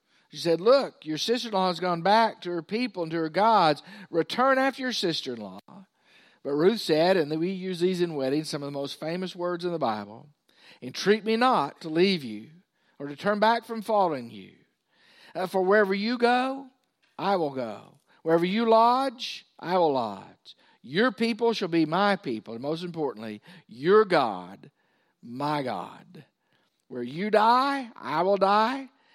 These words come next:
and there I will be buried. The Lord do so to me, and more also, if anything but death parts you and me." And when she saw that she was determined to go with her,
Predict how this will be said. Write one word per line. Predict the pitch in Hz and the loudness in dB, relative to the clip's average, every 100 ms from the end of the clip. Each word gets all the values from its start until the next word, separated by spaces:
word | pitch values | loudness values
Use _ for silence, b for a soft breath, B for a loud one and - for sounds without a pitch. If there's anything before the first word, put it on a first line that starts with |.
| b | b
and | 156 151 147 | -6 -6 -4
there | 151 220 247 | 2 4 4
I | 262 | 4
will | 254 | 2
be | 262 | 0
buried. | 233 160 110 95 107 | 0 0 0 -6 -12
The | 131 | -8
Lord | 139 185 185 | -2 -2 0
do | 185 | -2
so | 190 202 | -2 -2
to | 190 | -2
me, | 180 208 214 | 0 2 2
and | |
more | 196 226 | 2 2
also, | 214 175 147 143 | 4 2 0 -4
if | 135 | -4
anything | 165 190 190 196 | -4 -2 -2 -2
but | 175 | -2
death | 165 139 131 | 0 0 -4
parts | - 220 156 113 - - | -2 2 2 2 -8 -14
you | 156 160 110 104 113 160 B | -10 -8 -6 -10 -14 -20 B
and | 135 135 | -10 -6
me." | 147 127 104 - 50 - _ b b b | -4 -4 -6 -12 -20 -20 _ b b b
And | - | -14
when | 143 | -10
she | 135 | -6
saw | 135 170 185 214 233 | -4 2 4 4 4
that | 208 | 0
she | 196 185 | -4 -8
was | 151 | -12
determined | 139 - 220 220 | -10 -4 -2 0
to | 220 | 2
go | 208 | 4
with | 196 147 | 4 2
her, | 110 104 110 | -8 -8 -10